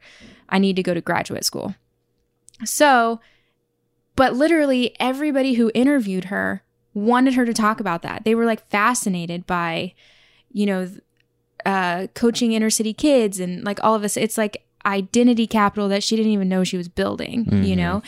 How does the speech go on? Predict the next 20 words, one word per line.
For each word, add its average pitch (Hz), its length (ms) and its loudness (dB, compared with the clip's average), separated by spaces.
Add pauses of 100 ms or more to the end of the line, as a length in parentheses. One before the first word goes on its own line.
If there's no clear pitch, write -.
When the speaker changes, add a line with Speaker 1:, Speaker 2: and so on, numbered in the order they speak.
(180)
Speaker 1:
that, 220 140 2
like, 208 280 -2 (560)
set - 420 2
you 226 120 4
apart 262 520 0
from 196 240 -2
literally 226 420 2
everybody 220 400 0
else 220 220 0
applying 190 320 -2
for 180 140 -8
graduate 214 480 0
school - 320 -8
'cause 208 180 -2
they 185 80 2
Speaker 2:
Yeah. 196 60 2
Speaker 1:
didn't 196 240 0
go 190 240 2
work 190 340 -2
at 170 260 -4